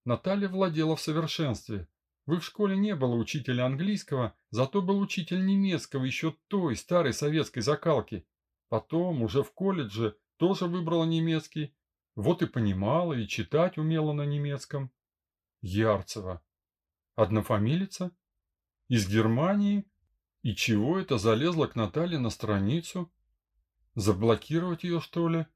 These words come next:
Чтоб неповадно было на чужие фотографии засматриваться. Пожалуюсь на нее, но сначала погляжу, кто это такая. Я тоже имею право посмотреть ее фотографии,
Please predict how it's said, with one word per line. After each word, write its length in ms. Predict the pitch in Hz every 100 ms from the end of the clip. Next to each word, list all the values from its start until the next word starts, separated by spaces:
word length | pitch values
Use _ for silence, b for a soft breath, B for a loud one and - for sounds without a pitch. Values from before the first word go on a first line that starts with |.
| _ _ _
Чтоб 220 | - - 147
неповадно 600 | 170 180 190 196 139 127
было 220 | 135 139
на 100 | 143
чужие 340 | - 151 175
фотографии 580 | 156 170 190 175 131 123
засматриваться. 920 | 107 117 - 123 110 117 110 - 113 - _ _ _ _ _ _
Пожалуюсь 600 | 120 110 175 208 123 104
на 60 | 131
нее, 400 | 123 123 117 117
но 220 | 127 180
сначала 520 | 180 190 185 202 185
погляжу, 540 | 180 185 180 196 151 117
кто 240 | - 170
это 180 | 147 123
такая. 540 | 147 143 135 110 90 - _ _ _
Я 160 | 220 247
тоже 400 | - 226 180 143
имею 260 | 131 127 113
право 300 | 160 190 160
посмотреть 600 | 120 - 123 - 135 -
ее 140 | 120
фотографии, 840 | 110 117 127 120 120 104 123 107